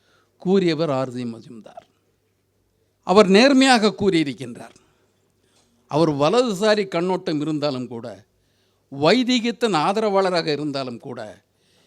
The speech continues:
இந்த ஒரு ஆய்வை பொறுத்தவரையில் அவர் மார்ஷலின் கருத்துக்களை ஏற்றுக்கொண்டிருக்கின்றார். இப்ப நமக்கு ஒரு,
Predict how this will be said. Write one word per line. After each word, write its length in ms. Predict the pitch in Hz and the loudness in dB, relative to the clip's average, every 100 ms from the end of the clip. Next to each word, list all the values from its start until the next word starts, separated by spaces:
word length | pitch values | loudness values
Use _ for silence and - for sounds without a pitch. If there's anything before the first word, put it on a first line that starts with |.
| _ _ | _ _
இந்த 440 | 147 220 269 277 | 2 6 6 6
ஒரு 600 | 233 196 175 151 135 131 - _ _ | 6 6 6 4 0 -6 -12 _ _
ஆய்வை 460 | - 170 247 254 220 | -2 2 4 4 0
பொறுத்தவரையில் 1040 | - - 220 180 160 147 143 131 120 120 _ _ | 0 0 0 -2 -2 0 -2 -4 -10 -16 _ _
அவர் 300 | - 156 156 | -6 -2 0
மார்ஷலின் 800 | 143 147 214 247 - 240 226 240 | 2 2 2 0 -2 -2 -2 -4
கருத்துக்களை 720 | 180 170 202 202 - 180 185 | -4 -4 -6 -10 -8 -6 -4
ஏற்றுக்கொண்டிருக்கின்றார். 1000 | 160 160 147 151 143 131 120 127 117 117 - 110 _ _ _ _ _ _ _ _ _ _ _ _ 160 143 135 _ _ _ _ _ _ _ _ _ _ _ _ _ _ | -6 -8 -10 -10 -8 -10 -12 -12 -12 -16 -20 -20 _ _ _ _ _ _ _ _ _ _ _ _ _ _ _ _ _ _ _ _ _ _ _ _ _ _ _ _ _
இப்ப 240 | - 196 190 | -12 -4 -2
நமக்கு 380 | 185 190 185 160 | -2 -2 -4 -2
ஒரு, 560 | 147 131 120 110 110 | -2 -4 -6 -10 -14